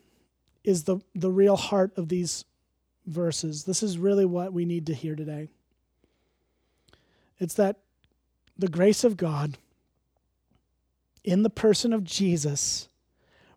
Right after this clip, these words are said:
brings to us a new and better salvation than the old ways. He's, he's preparing the people's hearts for a new thing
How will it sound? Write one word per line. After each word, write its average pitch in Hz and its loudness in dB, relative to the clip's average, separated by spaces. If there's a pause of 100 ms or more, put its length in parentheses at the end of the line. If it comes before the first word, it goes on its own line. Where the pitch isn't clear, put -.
brings 214 4
to 220 2
us 185 -2 (100)
a 180 2
new 196 2 (360)
and 180 0
better 208 6
salvation 175 0 (880)
than 175 0
the 175 -2
old 170 -2
ways. 139 -6 (1400)
He's, 208 2
he's 202 2
preparing 262 2 (440)
the 196 0
people's 226 2
hearts 196 2
for 208 2
a 190 4
new 208 4
thing 196 4